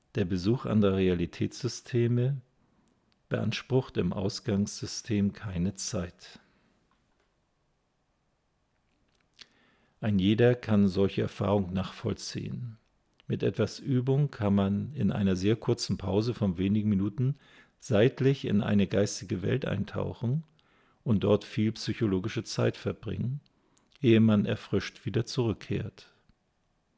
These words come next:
Dort mag eine psychologische Zeitdauer von, sagen wir, einer gefühlten halben Stunde vergangen sein. So viel, wie das kontrollierende Ego eben erlaubt.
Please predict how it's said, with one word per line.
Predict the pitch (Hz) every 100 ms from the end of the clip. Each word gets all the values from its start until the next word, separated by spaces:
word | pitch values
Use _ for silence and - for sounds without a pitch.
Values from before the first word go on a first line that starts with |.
| _ _ _ _ _ _
Dort | - 101 -
mag | 104 104 107
eine | 113 101
psychologische | - 104 113 101 95 - 98
Zeitdauer | - 95 98 107 107 107
von, | - 104 95 95 98 95
sagen | 104 101 98
wir, | 101
einer | 104
gefühlten | 95 101 - 110 104 92
halben | 92 95
Stunde | - - 104 107
vergangen | - 117 - 117 120
sein. | 113 120 131 147 156 _ _ _ _ _ _ _ _ _ _ _ _ _ _ _
So | 123
viel, | 117 - 127 135 120
wie | 107
das | 98 -
kontrollierende | - 107 - 98 98 104 101
Ego | 110 92 87 101 107
eben | 113 101
erlaubt. | 113 117 98 104 - - - -